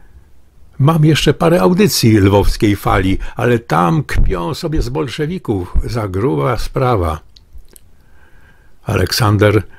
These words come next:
zaglądał do Marka Motasa chętnie.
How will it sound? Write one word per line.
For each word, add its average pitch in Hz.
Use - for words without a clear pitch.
zaglądał 117
do 104
Marka 98
Motasa 92
chętnie. 80